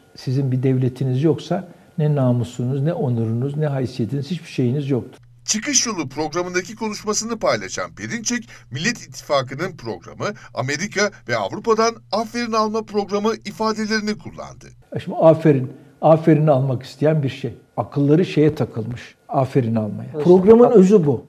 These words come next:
Speaker 1: Amerika ve Avrupa'dan aferin programı. "Bunu böyle yaparsak," diyor, "benim yaptığım gibi," diyor, "yaparsak," diyor, "Avrupa'dan aferin olur, okurlar," diyor bunu. "Aferin derler," diyor. Yani
Speaker 3: Evet.
Speaker 1: bunların kafasında Avrupa'dan ve Amerika'dan aferin almak var.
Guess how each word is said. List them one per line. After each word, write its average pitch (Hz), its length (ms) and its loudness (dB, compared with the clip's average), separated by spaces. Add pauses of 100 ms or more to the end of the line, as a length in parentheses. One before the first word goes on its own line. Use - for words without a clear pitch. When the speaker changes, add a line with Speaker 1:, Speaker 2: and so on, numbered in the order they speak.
Speaker 1:
Amerika 170 460 0
ve 170 60 2
Avrupa'dan 175 600 0
aferin 160 420 -2
programı. 123 420 -10 (320)
"Bunu 175 440 4
böyle 170 200 8
yaparsak," 160 640 4
diyor, 202 280 4
"benim 151 220 2
yaptığım 139 440 0
gibi," 131 240 0
diyor, 127 200 0
"yaparsak," 139 640 2
diyor, 180 120 4
"Avrupa'dan 143 400 2
aferin 160 380 2
olur, 120 220 2
okurlar," 143 640 4
diyor 120 140 2 (140)
bunu. 120 300 0 (600)
"Aferin 151 340 6
derler," 110 180 -2
diyor. 113 120 -8 (460)
Yani 202 140 6
Speaker 3:
Evet. 190 100 6
Speaker 1:
bunların 208 260 4
kafasında 156 640 2 (220)
Avrupa'dan 143 640 2
ve 160 80 0
Amerika'dan 131 680 0
aferin 120 500 -2
almak 101 480 -8
var. 127 200 -20